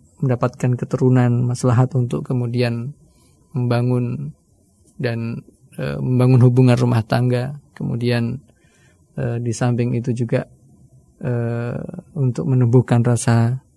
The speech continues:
kasih sayang di antara manusia dan menempatkan pada tempatnya, ya. Menempatkan, eh,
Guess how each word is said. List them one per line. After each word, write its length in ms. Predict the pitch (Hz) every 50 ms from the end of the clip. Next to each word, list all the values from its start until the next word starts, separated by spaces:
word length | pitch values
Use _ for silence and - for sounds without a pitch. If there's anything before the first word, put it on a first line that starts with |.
| _ _ _ _ _ _ _ _ _ -
kasih 240 | - 123 - - 143
sayang 400 | - - 135 131 135 131 123 120
di 80 | 117 120
antara 400 | - 113 110 110 117 117 123 113
manusia 640 | 113 113 117 120 120 113 - - - - - - 175 - _ _ _ _ _ _ -
dan 160 | 131 127 131
menempatkan 800 | 135 135 135 131 143 156 147 - - - 175 175 185 208 214 - - _ _ _ _ _ _ _ _ _ _ _ _ _ _ _ _ _ _
pada 240 | - 131 127 135 127
tempatnya, 640 | - 143 143 143 180 180 - - 127 127 143 143 - _ _ _ -
ya. 160 | - - - - - 175 156 - _ _ _ _ _ _ _ _ _ _ _ _ _ _ _ _ _ _ _ _ -
Menempatkan, 920 | 127 117 123 - 156 131 127 127 123 117 120 139 131 131 - - 147 131 127 123 123 - - -
eh, 480 | 135 127 120 120 120 120 135 139 143